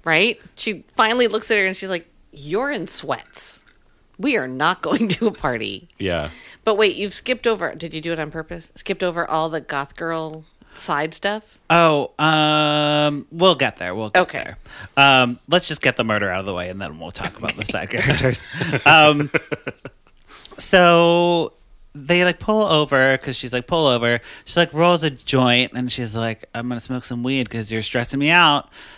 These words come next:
Speaker 3: And Bridget's like, "Can you not do that in my car? My dad's gonna get really mad."
Speaker 1: <laughs>
Speaker 3: Uh, and Kelly's like, "I don't care.
Speaker 2: I don't care.
Speaker 3: You're, like, kidnapping me, and you're weird." So they, like, kinda talk about pressure and, like, stuff, and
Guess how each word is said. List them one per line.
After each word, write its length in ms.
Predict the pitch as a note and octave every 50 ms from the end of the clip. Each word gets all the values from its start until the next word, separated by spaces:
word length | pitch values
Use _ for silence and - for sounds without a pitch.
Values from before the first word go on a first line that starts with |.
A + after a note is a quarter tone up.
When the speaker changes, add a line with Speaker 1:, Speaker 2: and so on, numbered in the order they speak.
| - _ -
Speaker 3:
And 160 | A#2 A2 G#2+
Bridget's 300 | - A2+ G#2+ A2 G#2 -
like, 180 | G#2 G2+ - - - - _ - - -
"Can 180 | - - -
you 60 | G3 G3
not 160 | G3 G3 F#3+
do 120 | - F#3
that 140 | F3+ F3+ E3+
in 80 | E3+ E3+
my 80 | E3+ D#3+
car? 240 | D#3+ - E3 D#3+ D#3
My 100 | C#3+ C#3
dad's 220 | C3 C3+ C#3 C3+ -
gonna 140 | - A#2
get 100 | A2 G#2
really 160 | G2 F#2 F#2 F#2
mad." 300 | F#2 - - - - - - - -
Speaker 1:
<laughs> 320 | A#3+ - F4 F4 D#4+ - -
Speaker 3:
Uh, 380 | B2+ B2+ B2 A#2+ A#2 A#2+ B2+ A#2+ - - - F#4+ G#4+ - - - G#4+ - - - - - - - _ - G4+ - _ _ - - - _ - - - -
and 440 | B2+ B2 B2 A#2+ A#2+ A#2+ A#2+ - -
Kelly's 220 | - A#2 A2+ G#2+ -
like, 120 | A2 - -
"I 120 | G#2+ G#2+
don't 140 | G#2 G#2 G#2+
care. 460 | - - D#3+ D#3 D3+ D3 D3 C#3+ C#3 - -
Speaker 2:
I 40 | G2+
don't 140 | G#2 G#2+
care. 100 | - G#2+
Speaker 3:
You're, 300 | A#2 A#2+ A#2 A#2+ A#2 A#2+
like, 160 | A2 G#2+ G#2+ -
kidnapping 480 | - C#3+ C3+ C3+ C3 B2+ - B2+ B2
me, 240 | B2 B2 B2 A#2+ A#2+
and 180 | A#2 A2 G#2 G2
you're 240 | G2+ G2 G2 G2 G2
weird." 500 | G#2 A#2+ A#2 A2+ A2+ A2+ A2+ A2+ - - - - - - - -
So 100 | - - F#3+
they, 80 | G3+
like, 140 | G3 F#3+ -
kinda 180 | - D#3 C#3 C3
talk 220 | - A#2+ A2+ -
about 200 | B2 A2+ - -
pressure 480 | - A2 G#2 G2+ - G#2+ G#2+ G#2+ G#2+ G#2+
and, 120 | G#2 G#2
like, 160 | G#2+ A2 G#2+
stuff, 420 | - - G#2+ G#2 G#2 G#2 - - -
and 280 | G2 F#2+ F#2+ G2 F#2+